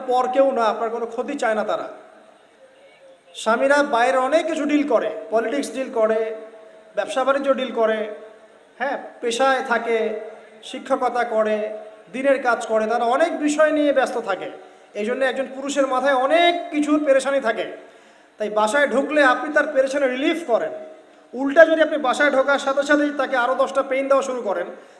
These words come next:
তাহলে তো স-, সংসারের মধ্যে ফ্রিকশন শুরু হবে। তো স্বামীর আনুগত্য করেন, নেক কাজে স্বামীর আনুগত্য করেন, খারাপ কাজ, খারাপ কাজের আদেশ করলে আপনি স্বামীর আনুগত্য করবেন না।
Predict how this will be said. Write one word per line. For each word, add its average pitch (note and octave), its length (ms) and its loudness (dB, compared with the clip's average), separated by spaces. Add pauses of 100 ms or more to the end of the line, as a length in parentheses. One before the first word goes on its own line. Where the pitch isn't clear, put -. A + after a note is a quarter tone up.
(140)
তাহলে A#3+ 240 0
তো B3+ 100 -2
স-, - 380 -8
সংসারের A3+ 300 -6
মধ্যে A3+ 240 -6
ফ্রিকশন B3+ 300 -10
শুরু D4 200 -4
হবে। C#4 180 -6 (1400)
তো G#3 60 -18
স্বামীর A#3+ 300 0
আনুগত্য D4+ 440 2
করেন, B3 260 -2 (720)
নেক C4+ 340 0
কাজে C4+ 240 2
স্বামীর B3 260 -2
আনুগত্য B3 440 -2
করেন, B3 260 -2 (200)
খারাপ A#3+ 340 0
কাজ, A#3+ 200 -2 (140)
খারাপ C4 320 0
কাজের C#4 260 4
আদেশ C4 300 4
করলে C#4 220 0
আপনি C4 160 -4
স্বামীর G#3+ 260 -4
আনুগত্য F#3+ 360 -4
করবেন D3+ 280 -10
না। F#2+ 100 -18